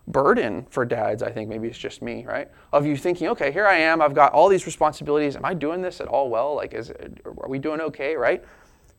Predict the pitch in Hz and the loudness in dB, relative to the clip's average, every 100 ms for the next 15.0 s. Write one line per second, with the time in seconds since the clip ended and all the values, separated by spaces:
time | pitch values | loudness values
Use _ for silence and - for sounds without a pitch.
0 | _ _ _ _ _ 196 208 - 262 277 | _ _ _ _ _ 0 0 6 8 8
1 | 233 277 247 180 160 160 - - - 214 | 8 4 2 2 6 6 4 0 4 6
2 | 254 240 226 139 135 208 - 165 - 160 | 6 2 0 -2 2 2 2 0 0 -8
3 | 165 - 170 135 285 175 147 156 160 175 | -8 -6 -4 -4 2 6 6 6 2 2
4 | 120 160 170 180 190 170 180 240 202 - | 2 4 6 6 4 4 4 6 4 2
5 | - - 208 247 226 233 226 202 220 196 | 2 4 6 4 4 6 6 6 2 2
6 | 165 190 214 220 226 240 - - - 185 | 2 2 0 2 2 2 -2 -18 -6 -4
7 | 208 214 220 208 196 233 233 165 160 180 | 0 6 8 6 6 6 8 6 4 2
8 | - - - 190 170 - - - 147 180 | -2 -8 -2 2 2 2 -18 -4 -2 -2
9 | - - _ - 190 185 214 208 202 - | -14 -20 _ 0 2 6 4 4 0 2
10 | 240 269 269 247 196 185 180 247 311 175 | 2 2 2 4 2 2 0 2 2 2
11 | 170 247 277 196 151 135 123 131 190 - | 2 2 2 0 -2 -4 -2 -2 -2 -2
12 | 170 185 233 185 135 - 190 185 175 175 | -2 0 0 0 -4 -4 -6 -4 -2 -2
13 | 160 - 151 147 139 160 135 110 151 233 | -2 -2 -2 -2 -2 -4 -6 2 4 6
14 | 165 135 - 160 - - - 113 113 | 4 -4 -8 -8 -8 -8 -2 0 0